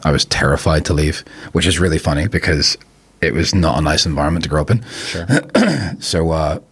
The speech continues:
Speaker 1: what I hear of other people who have left the country for a year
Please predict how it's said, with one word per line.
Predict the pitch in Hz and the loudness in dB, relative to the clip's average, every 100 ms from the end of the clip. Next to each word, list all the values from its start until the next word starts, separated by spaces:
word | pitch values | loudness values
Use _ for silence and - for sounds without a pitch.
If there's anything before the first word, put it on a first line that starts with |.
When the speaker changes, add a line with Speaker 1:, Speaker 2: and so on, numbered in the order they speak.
| _ _ - - - _ _ _ _ _ _ | _ _ -20 -20 -20 _ _ _ _ _ _
Speaker 1:
what | 101 95 | 2 2
I | 85 | 2
hear | 98 | 2
of | 92 | 2
other | 85 85 | 2 2
people | 98 87 | 0 2
who | |
have | 85 | 2
left | 80 80 - | 2 0 -2
the | - | -4
country | - 78 - 87 | -2 -2 0 0
for | 90 | 2
a | 85 | 2
year | 85 85 80 | 4 4 2